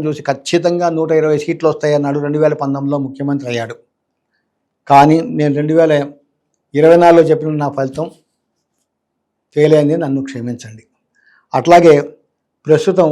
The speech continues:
జగన్మోహన్ రెడ్డి గారికి ఈ ఆరు ఐదు రెండు వేల ఇరవై ఐదు దాకా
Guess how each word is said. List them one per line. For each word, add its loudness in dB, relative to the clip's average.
జగన్మోహన్ 2
రెడ్డి 0
గారికి 0
ఈ -2
ఆరు 6
ఐదు 6
రెండు 2
వేల 6
ఇరవై 6
ఐదు 4
దాకా 2